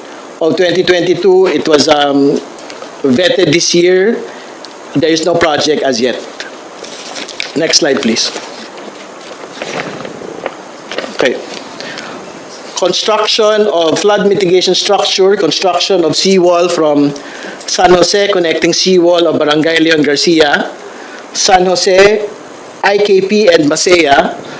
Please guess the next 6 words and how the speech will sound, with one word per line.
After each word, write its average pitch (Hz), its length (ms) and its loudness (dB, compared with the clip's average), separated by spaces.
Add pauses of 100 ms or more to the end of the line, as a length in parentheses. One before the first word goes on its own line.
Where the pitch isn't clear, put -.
(400)
Barangay 175 420 2
Government, 170 720 0
Governor 180 560 2
Vin-, 151 180 2
Vicente 185 640 2
Duterte, 156 800 0